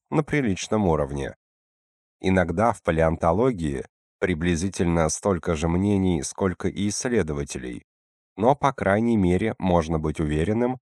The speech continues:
что кто-то местами чёрный и летающий, помимо микрораптора, в мезозое водился. После обильных дифирамбов чёрному цвету надо сделать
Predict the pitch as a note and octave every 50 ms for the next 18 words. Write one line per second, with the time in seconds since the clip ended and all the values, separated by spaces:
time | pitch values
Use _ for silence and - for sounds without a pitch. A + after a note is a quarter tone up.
0 | _ _ _ - - - - C#3 - - - - B2+ C3+ B2+ - C3 B2 A#2 A2+
1 | - - - G2+ F#2+ F2+ F2+ F2+ F2 - - - F#2 E2+ E2 E2+ E2+ E2 D#2 -
2 | - E2 E2 D#2 D2+ - D#2+ D#2 F2+ G#2+ A#2 A2+ - - - B2 B2+ C3 - _
3 | _ - F#2+ E2+ E2 D#2 D#2 D2+ D2+ D2+ D#2 D#2 - - D#2+ D#2 D2 E2 F#2 A2+
4 | - - - C3 C3+ C#3 C#3+ - _ _ _ - B2+ B2+ C#3+ D3 C3 A#2 B2 A2
5 | F2+ E2 E2 E2+ F#2 G2+ G#2 G2 G#2 G#2 F2+ D#2+ D#2+ C2+ A#1 - - - B1 -
6 | - _ _ _ _ _ _ _ _ _ _ _ _ _ _ _ _ _ _ _
7 | _ _ _ - F2+ F2+ F2 - - E2+ E2+ E2 - - F#2 F2+ E2 F2+ F2 E2
8 | E2 E2 D#2 D2+ F2 D#2+ - - E2+ E2+ E2 D#2+ D#2 D2 D#2 D2+ - - - -
9 | - F#2+ E2 D2+ D2+ D2+ D2 C#2+ D2 - - - F#2+ A#2+ A#2+ - - D2+ A#1 A1
10 | - _ _ _ _ _ _ _ _ _ _ - F2+ F2+ F2 E2+ D#2+ F2+ F2+ E2+
11 | E2 D#2+ F2 E2+ E2+ F2 -